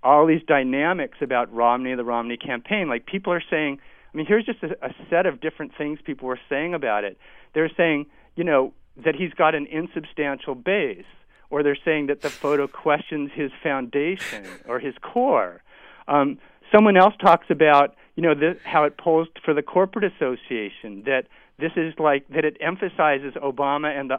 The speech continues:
underlings, you know, or that he could be, you know, or, and the,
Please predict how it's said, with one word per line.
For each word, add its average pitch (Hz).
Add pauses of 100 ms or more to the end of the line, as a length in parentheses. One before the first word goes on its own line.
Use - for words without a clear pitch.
underlings, 147 (720)
you 135
know, 131
or 156
that 156
he 175
could 156
be, 156 (120)
you 160
know, 139
or, 143
and 151
the, 151